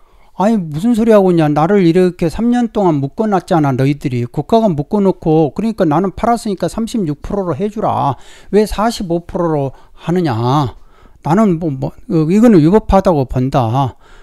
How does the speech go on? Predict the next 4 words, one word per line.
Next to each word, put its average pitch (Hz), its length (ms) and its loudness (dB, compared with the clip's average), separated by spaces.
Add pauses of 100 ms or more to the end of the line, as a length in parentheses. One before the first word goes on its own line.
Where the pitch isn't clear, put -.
(180)
어? 180 240 0 (260)
내 233 200 6
신뢰를 214 840 6 (320)
인정해달라." 196 1400 4